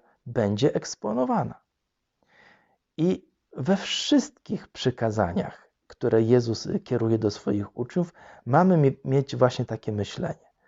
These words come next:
Do ciebie one są, a nie do twojego sąsiada, do twoich tam ewentualnie nawet dzieci, czy twojego kraju. Nie. Dlatego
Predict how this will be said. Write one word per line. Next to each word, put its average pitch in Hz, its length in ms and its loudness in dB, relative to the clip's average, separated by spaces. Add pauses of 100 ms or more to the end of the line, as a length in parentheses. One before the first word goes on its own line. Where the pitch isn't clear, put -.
(420)
Do 139 220 2
ciebie 113 500 2
one 101 260 -4
są, - 320 -8 (640)
a 151 120 0
nie 156 180 4
do 120 140 2
twojego 113 420 0
sąsiada, 123 640 2
do 135 120 -4
twoich - 520 -6
tam - 220 -10
ewentualnie 117 640 -4
nawet 110 320 -4
dzieci, 123 640 2 (380)
czy - 120 -8
twojego 113 400 -4
kraju. 123 640 0 (840)
Nie. 151 240 -2 (1120)
Dlatego 156 600 2